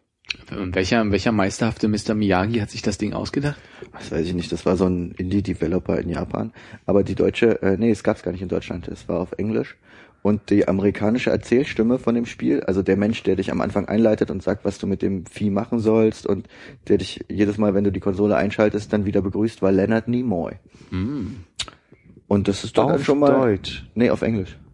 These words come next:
Speaker 3: Okay.
Speaker 2: Hab ich doch gerade gesagt, das
Speaker 3: Ja,
Speaker 2: gab's
Speaker 3: hast
Speaker 2: in
Speaker 3: du doch gerade
Speaker 2: Deutschland.
Speaker 3: gesagt, ja. Ich halt mich einfach raus. Drück einen Knopf.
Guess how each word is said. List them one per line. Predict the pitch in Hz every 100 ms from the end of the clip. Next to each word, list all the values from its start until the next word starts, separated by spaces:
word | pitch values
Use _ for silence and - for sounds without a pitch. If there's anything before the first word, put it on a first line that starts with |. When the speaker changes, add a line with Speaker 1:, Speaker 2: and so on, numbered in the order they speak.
| - _ - - - - - -
Speaker 3:
Okay. | - 101 95 - _ _ _ _ _ _ _ _ -
Speaker 2:
Hab | 101
ich |
doch | 104 104
gerade | 95 98
gesagt, | 101 98 -
das |
Speaker 3:
Ja, | 101
Speaker 2:
gab's | 95
Speaker 3:
hast | 92
Speaker 2:
in |
Speaker 3:
du | 95
doch | 90
gerade | 95 92
Speaker 2:
Deutschland. | 87 87 85
Speaker 3:
gesagt, | 90 90
ja. | 87 _ _ _ _ _ _ _ _ _ _ _ - - - - -
Ich | -
halt | 101 110
mich | 104
einfach | 92 90
raus. | 90 87 - - - -
Drück | - 107
einen | 101
Knopf. | - 107 -